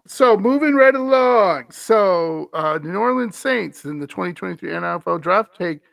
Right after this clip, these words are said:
defensive tackle out of Clemson, Brian Reese. Uh, just to shore up their defensive line, that's the only reason I took him. Um, I was surprised.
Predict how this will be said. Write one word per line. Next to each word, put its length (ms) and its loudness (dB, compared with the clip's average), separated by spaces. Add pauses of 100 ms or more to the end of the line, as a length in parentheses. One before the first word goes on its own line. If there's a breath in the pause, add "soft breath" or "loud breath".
(220 soft breath)
defensive 420 -2
tackle 460 2
out 140 0
of 100 -12
Clemson, 480 -4
Brian 380 -2
Reese. 500 -6 (460)
Uh, 460 2
just 260 -12
to 100 -6
shore 300 0
up 100 -4
their 100 -6
defensive 520 -8
line, 260 0
that's 140 -8
the 80 -4
only 140 -6
reason 280 -8
I 80 -2
took 300 -8
him. 320 -2 (480)
Um, 480 2 (520)
I 220 0 (920)
was 200 -6
surprised. 760 2